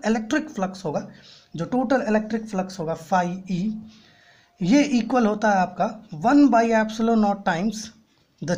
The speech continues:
charge enclosed by this closed surface, इससे इक्वल होता है phi E is equal to Q by epsilon naught, जहाँ पर epsilon naught क्या है, परमिटिविटी है आपका फ्री स्पेस का, Q जो है चार्ज जो ये सरफेस इनक्लोज किया है और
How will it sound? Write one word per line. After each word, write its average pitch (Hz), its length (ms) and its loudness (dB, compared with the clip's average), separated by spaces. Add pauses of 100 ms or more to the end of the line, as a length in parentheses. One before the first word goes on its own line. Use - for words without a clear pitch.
charge 208 340 0 (100)
enclosed 175 600 -4
by 156 80 2 (100)
this 285 160 2 (540)
closed 156 280 -4
surface, 147 360 -14
इससे 208 260 -2
इक्वल 143 240 -8
होता 135 200 -10
है 139 160 -12
phi 190 140 2 (140)
E 180 100 -2 (840)
is 202 220 2
equal 202 320 -2
to 202 180 -4
Q 185 80 -2 (100)
by 262 80 2 (440)
epsilon 165 500 -6
naught, 220 140 0
जहाँ 170 240 -2
पर 170 240 -4
epsilon 185 340 -2
naught 180 200 -2
क्या 180 120 2
है, 247 120 0 (200)
परमिटिविटी 214 600 0
है 233 120 -2
आपका 220 220 -4 (100)
फ्री 208 180 -2
स्पेस 202 280 -8
का, 214 180 -10 (600)
Q 220 140 6
जो 202 120 2
है 214 180 0
चार्ज 190 300 0
जो 185 120 -2
ये 180 60 -2
सरफेस 147 440 -6
इनक्लोज 175 420 -2
किया 226 200 0
है 214 60 2
और 214 100 0